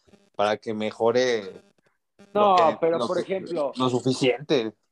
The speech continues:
Speaker 2: pero por ejemplo, J J Macías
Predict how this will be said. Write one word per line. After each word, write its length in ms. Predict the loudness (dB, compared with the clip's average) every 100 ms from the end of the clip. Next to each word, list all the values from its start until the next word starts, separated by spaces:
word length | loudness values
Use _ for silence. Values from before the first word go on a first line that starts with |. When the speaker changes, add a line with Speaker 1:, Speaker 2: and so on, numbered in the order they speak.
| _ _ _ _
Speaker 2:
pero 240 | -12 -10 -8
por 140 | -10
ejemplo, 400 | -4 -6 -4 -6
J 320 | -6 -6 -6
J 260 | -8 -6 -6
Macías 600 | -6 -8 -4 -2 -4 -8